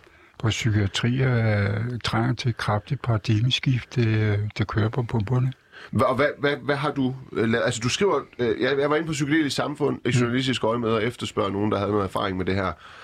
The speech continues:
Speaker 2: Øh, og der skriver du, at du gerne vil deltage, og som tidligere rusmiddelbehandler med fyrre års erfaring, der skriver du, at vi har drevet en undergrundsklinik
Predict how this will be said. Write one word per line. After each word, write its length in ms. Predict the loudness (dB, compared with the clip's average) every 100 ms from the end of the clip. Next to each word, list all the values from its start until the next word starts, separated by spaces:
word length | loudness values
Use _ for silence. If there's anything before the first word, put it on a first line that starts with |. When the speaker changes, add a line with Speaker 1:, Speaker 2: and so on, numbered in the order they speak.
| -20 -18 -12 0
Speaker 2:
Øh, 180 | 0
og 140 | 2 0
der 100 | -2
skriver 400 | -2 0 2 2
du, 300 | 2 0 0 -8 -20 -12
at 140 | -6 -4
du 80 | 0
gerne 220 | 0 0
vil 160 | 0
deltage, 560 | 0 0 0 0 0 -2
og 180 | -2 0
som 180 | -2 -2
tidligere 440 | 0 0 2 0
rusmiddelbehandler 880 | 0 -2 -2 0 0 0 0 -2 -2
med 120 | -2
fyrre 180 | -2 -2
års 140 | -2
erfaring, 520 | -4 -2 -2 -2 -4 -8 -18 -20 -12 -4
der 220 | -2 -2 -6
skriver 280 | -4 -2 0
du, 140 | 0
at 220 | 0 -4 -6 -2
vi 120 | 0
har 220 | 0 -2
drevet 460 | -2 0 0 0 -2
en 140 | -2
undergrundsklinik 1800 | 0 0 0 -2 _ _ -4 -2 -2 -6 -8 -10 -8 0 2 0 -2 -16